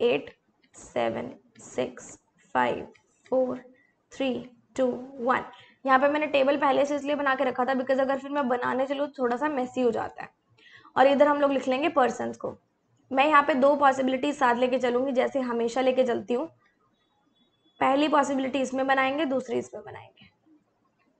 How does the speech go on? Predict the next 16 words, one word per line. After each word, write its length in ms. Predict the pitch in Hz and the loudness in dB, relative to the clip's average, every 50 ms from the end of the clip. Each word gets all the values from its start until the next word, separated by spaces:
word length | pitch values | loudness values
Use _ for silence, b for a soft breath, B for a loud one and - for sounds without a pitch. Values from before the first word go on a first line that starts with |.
| _ _ _ _ _ _ - | _ _ _ _ _ _ 2
क्लियर? 240 | 262 294 349 392 381 - B B B B B B B B B B _ - | 4 4 4 4 2 -2 B B B B B B B B B B _ 8
R 240 | - 269 277 302 349 | 10 12 12 12 10
lives 340 | 349 339 330 349 339 294 - | 8 6 4 2 0 0 2
on 200 | 254 285 285 302 | 2 4 4 4
an 100 | 320 320 - - | 0 -2 2 6
odd 260 | 262 269 294 285 320 311 | 8 8 8 8 4 2
numbered 340 | 294 285 277 262 277 269 269 - | 2 2 4 4 2 2 2 0
floor, 280 | - 240 233 240 269 277 - | 2 4 6 6 4 2 0
किसी 280 | 285 277 277 302 311 | -2 -2 0 -2 -2
ऑड 360 | - - - 254 277 262 269 285 | 0 6 8 8 8 8 4 0
नंबर्ड 300 | 269 269 269 262 277 277 | 0 0 2 2 2 0
फ्लोर 300 | 277 - 254 247 247 247 | 0 2 4 6 6 6
पे 140 | 247 262 262 | 6 4 4
रहता 300 | 254 240 220 226 233 233 | 4 4 2 2 2 2
है, 220 | 233 233 240 254 | 2 2 2 2
लेकिन 500 | 269 254 254 269 294 285 - 359 359 370 | 4 6 6 4 4 4 0 0 0 -2